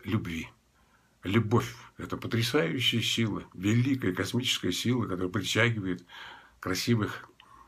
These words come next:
потрясающих людей. Сегодня время Люцифера. Люцифер переводится очень просто. Это люди цифр,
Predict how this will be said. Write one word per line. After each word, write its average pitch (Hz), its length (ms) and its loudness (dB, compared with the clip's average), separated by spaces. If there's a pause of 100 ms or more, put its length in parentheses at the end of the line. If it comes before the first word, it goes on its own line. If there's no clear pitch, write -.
(140)
потрясающих 92 720 -2
людей. 90 480 0 (1200)
Сегодня 139 340 4
время 117 460 4
Люцифера. 104 640 2 (100)
Люцифер 107 540 -4
переводится 113 480 0
очень - 240 -2
просто. 107 380 -6 (720)
Это - 180 -4
люди 117 300 2
цифр, - 500 0